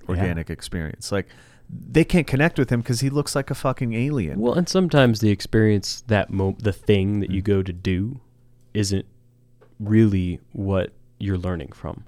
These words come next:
Speaker 2: Mm.
Speaker 3: You know, <sighs> like, what, where I'm at with things that I can do physically is from a decade, a near decade in the teams, and then two more years post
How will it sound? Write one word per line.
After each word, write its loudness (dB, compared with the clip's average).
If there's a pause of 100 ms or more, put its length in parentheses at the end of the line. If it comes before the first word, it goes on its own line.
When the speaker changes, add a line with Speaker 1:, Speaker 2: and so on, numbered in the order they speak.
(180)
Speaker 2:
Mm. -6 (920)
Speaker 3:
You -6
know, 0 (120)
<sighs> 2
like, -2 (2000)
what, 2 (160)
where 2
I'm 2
at 0
with -6
things -4
that -2
I -2
can -6
do -4
physically -6 (160)
is -6
from -4 (380)
a -6
decade, -4
a -6
near 0
decade -4
in -6
the -6
teams, -4
and -2
then -2
two -6
more 0
years -4
post -6